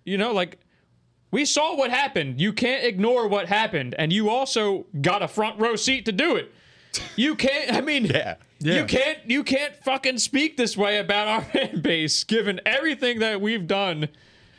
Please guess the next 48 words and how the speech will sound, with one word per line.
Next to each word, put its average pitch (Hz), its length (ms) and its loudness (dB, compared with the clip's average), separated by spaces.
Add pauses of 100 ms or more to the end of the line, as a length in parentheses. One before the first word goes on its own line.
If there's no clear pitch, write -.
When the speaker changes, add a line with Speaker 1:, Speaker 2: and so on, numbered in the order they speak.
(140)
Speaker 1:
for 196 140 0
the 175 120 -2
city 208 340 2
of 190 100 -4
Philadelphia, 202 360 2
Speaker 3:
And - 80 2
not 370 180 4
for 220 60 4
nothing, 330 200 2
Speaker 1:
your - 140 2
Speaker 3:
we 311 100 4
stood 285 300 2
by 214 120 2
Speaker 1:
team. 247 80 4
Speaker 3:
your 339 100 2
ass 196 260 2
when 214 100 4
you 240 100 4
were 240 40 2
going 208 260 0
oh 254 140 2
for 359 120 2
Speaker 1:
Yeah. 359 40 2
Speaker 3:
seven 277 400 2
for 165 180 2
thirty-five 180 600 2
straight 156 280 0
Speaker 1:
And 143 160 4
Speaker 3:
games. 254 140 2
Speaker 1:
it, 254 60 -2
what, 320 160 2
is 208 80 0
he 269 100 0
making 262 380 0
twenty-something 269 680 0
million 277 320 0
this 294 220 0
year? 302 200 0
That's 302 200 0
because 294 340 0
you're 330 160 2
on 320 160 0
our 330 140 -2
team. 330 580 0
Speaker 3:
Yeah. 131 200 0
Speaker 2:
But, 95 100 -6
but - 100 0
guys, 143 360 -2